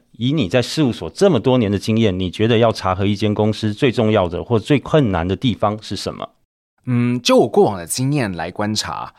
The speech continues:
Speaker 2: 我认为查核一家公司最重要的或最困难的地方是对该企业的通盘了解，包含公司的内部营运情况、外在面临的竞争、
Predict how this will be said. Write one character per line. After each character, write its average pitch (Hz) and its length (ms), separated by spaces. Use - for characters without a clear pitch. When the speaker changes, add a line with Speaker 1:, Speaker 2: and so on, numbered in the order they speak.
Speaker 2:
我 127 100
认 160 200
为 123 160
查 113 220
核 139 100
一 143 40
家 139 160
公 139 140
司 135 120
最 139 100
重 131 160
要 120 220
的 82 220
或 - 200
最 131 160
困 214 280
难 117 100
的 107 60
地 110 180
方 107 260
是 117 160
对 117 160
该 156 200
企 151 200
业 127 60
的 98 80
通 139 180
盘 107 200
了 - 160
解， - 200
包 156 200
含 113 340
公 151 200
司 156 140
的 147 60
内 143 160
部 131 160
营 113 100
运 139 100
情 104 240
况、 104 460
外 120 160
在 113 180
面 120 220
临 107 100
的 117 80
竞 135 180
争、 139 280